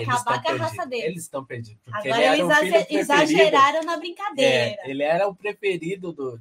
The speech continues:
Speaker 1: de, de Jacó, né? Então
Speaker 2: Aí ele sai do exagerado pra brincadeira numa caravana pro Egito, né?
Speaker 1: Pois é, pois
Speaker 2: Imagina
Speaker 1: é.
Speaker 2: o desespero.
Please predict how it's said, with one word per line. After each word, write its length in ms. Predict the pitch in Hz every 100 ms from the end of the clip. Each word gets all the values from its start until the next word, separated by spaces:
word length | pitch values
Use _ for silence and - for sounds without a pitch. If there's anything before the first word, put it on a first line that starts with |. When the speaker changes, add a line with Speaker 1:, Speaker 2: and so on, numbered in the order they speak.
| 127
Speaker 1:
de, 300 | 127 120 110
de 140 | 117
Jacó, 520 | 120 127 120 117 101 92 98
né? 240 | 104 135 - _ _ - _ _ 127
Então 580 | 123 151 165 202 196 135
Speaker 2:
Aí 140 | 240
ele 200 | 247 277
sai 240 | - 254 247
do 60 |
exagerado 680 | 262 269 269 254 247 262 302
pra 100 | 330
brincadeira 640 | 277 269 302 208 247 311
numa 240 | 339 339 320
caravana 540 | 311 294 240 269 320 -
pro 100 | 349
Egito, 400 | 214 220 - 214
né? 120 | -
Speaker 1:
Pois 340 | 160 175 123
é, 240 | 113 104 - -
pois 140 | 127 233
Speaker 2:
Imagina 300 | 262 277 349
Speaker 1:
é. 40 |
Speaker 2:
o 20 |
desespero. 1000 | 370 427 523 - - 247 240 233 220 208